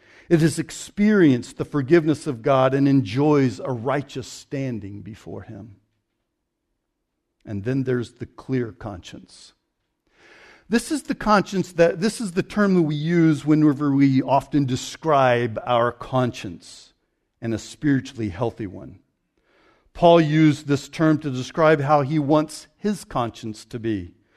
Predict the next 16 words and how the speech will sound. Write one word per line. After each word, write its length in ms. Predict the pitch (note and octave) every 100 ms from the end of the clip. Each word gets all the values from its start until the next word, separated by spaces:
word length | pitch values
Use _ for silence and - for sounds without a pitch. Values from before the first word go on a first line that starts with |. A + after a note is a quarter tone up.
| _ - - -
But 100 | A3+
it 160 | A#3 D#3+
doesn't 480 | G#3+ C4 E4 C4 A#3+
mean 640 | D4 A3 D#3+ D#3+ F#3+ -
that 240 | E3 F3 F3
if 200 | E3 E3
you 140 | G3+
have 160 | G3 E3
a 60 | D#3+
clear 340 | - B3 C4+
conscience 640 | C4+ C3+ A#2 - D#3 E3 -
that 280 | E3 A3 F3+
you're 220 | D#3+ D3
perfect 640 | - - C4+ C4+ E3+ E3
or 100 | F3+
sinless. 920 | E3+ - D4 B3+ B2+ F2+ - - -